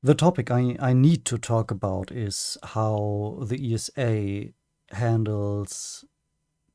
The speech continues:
donation comments regarding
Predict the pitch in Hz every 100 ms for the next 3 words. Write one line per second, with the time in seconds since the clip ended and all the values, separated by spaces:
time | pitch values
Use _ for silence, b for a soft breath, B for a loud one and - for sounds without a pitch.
0 | _ _ - 123 120 120 113 107 98 -
1 | 110 95 95 95 - - _ _ _ _
2 | _ _ _ _ _ _ _ 117 110 104
3 | 104 104 107 107 104 104 101